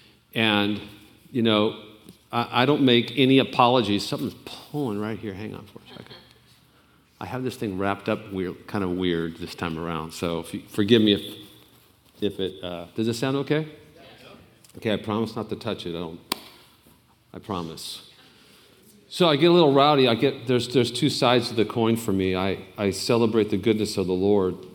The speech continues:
and, um, but, um, I, I don't feel like believers need to make apologies for anything,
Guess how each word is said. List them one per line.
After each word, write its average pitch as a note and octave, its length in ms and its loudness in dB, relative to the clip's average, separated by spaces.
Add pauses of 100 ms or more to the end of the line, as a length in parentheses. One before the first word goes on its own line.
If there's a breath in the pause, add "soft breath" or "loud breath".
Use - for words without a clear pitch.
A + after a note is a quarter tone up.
(320)
and, F#2+ 340 -2 (160)
um, F#2 380 -6 (220)
but, G2+ 420 -2 (360)
um, G2 400 -4 (960 soft breath)
I, G#2+ 280 -6
I - 20 2
don't B2 180 2
feel C3+ 180 2
like A2 220 2
believers A2 460 4
need G#2 80 0
to G2+ 80 0
make G2+ 180 -2
apologies F#2 680 -2
for G2 180 -4
anything, F2 560 -4